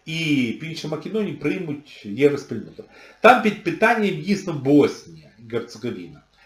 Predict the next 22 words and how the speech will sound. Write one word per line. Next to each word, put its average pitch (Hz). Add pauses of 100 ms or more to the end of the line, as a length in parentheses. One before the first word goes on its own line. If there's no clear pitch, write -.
(100)
Вона 202
теж 220
подала 147
заявку, 127
але 175
ви 147
знаєте, 143
що 123
вона 135
так -
специфічно -
трошки 113 (560)
поділена, 170
там 135
є 131
маса 123
нюансів, 175
і 135
тому 175
на 208
сьогоднішній 185
момент, 202